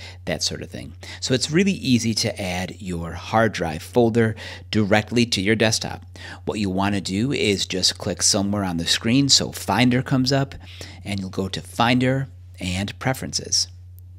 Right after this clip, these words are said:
Once you go to Preferences, you're gonna wanna stay in the section that says General, and all you'll do is just click on Hard Disks,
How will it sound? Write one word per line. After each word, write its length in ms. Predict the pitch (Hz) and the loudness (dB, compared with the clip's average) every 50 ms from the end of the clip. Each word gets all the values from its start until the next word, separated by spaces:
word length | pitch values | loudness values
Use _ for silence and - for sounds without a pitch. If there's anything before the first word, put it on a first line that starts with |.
| - - - - - - - - - - - - - | -20 -20 -20 -20 -20 -20 -20 -20 -20 -20 -16 -6 0
Once 260 | 113 110 110 - - | 2 2 2 2 0
you 60 | 104 | -2
go 140 | 95 107 98 | 0 0 -2
to 80 | 85 78 | -2 -4
Preferences, 680 | - - 143 143 - - 143 135 - 147 143 131 117 | -2 0 0 2 2 2 2 4 6 4 4 4 4
you're 100 | 117 135 | 4 4
gonna 160 | 147 151 151 | 6 6 6
wanna 220 | 131 127 127 120 113 | 8 8 6 6 6
stay 240 | - - - 113 113 | 4 4 4 4 4
in 100 | 110 98 | 2 2
the 80 | 98 | 2
section 480 | - - - 123 110 - - 135 113 90 | 2 4 4 4 2 2 0 0 0 0
that 180 | 87 80 - | -2 -4 -2
says 220 | - - 90 85 85 | -2 -2 -2 -2 -4
General, 460 | 85 87 107 113 123 139 156 156 147 | -2 0 0 0 2 0 0 0 0
and 100 | 120 110 | 2 2
all 140 | 113 123 147 | 4 4 6
you'll 100 | 147 127 | 4 6
do 240 | 110 113 127 151 160 | 6 4 4 6 4
is 140 | 135 98 | 2 2
just 340 | - - 92 92 - - - | 0 -2 -4 -4 -4 -10 -10
click 260 | - - 117 107 - - | -4 -4 -4 -4 -4 -6
on 220 | 101 98 95 98 92 | -6 -4 -4 -6 -4
Hard 300 | 92 - 160 147 123 87 | 0 4 4 4 4 2
Disks, 500 | 82 98 127 - - - - - - | 0 -2 -2 -2 0 0 0 0 0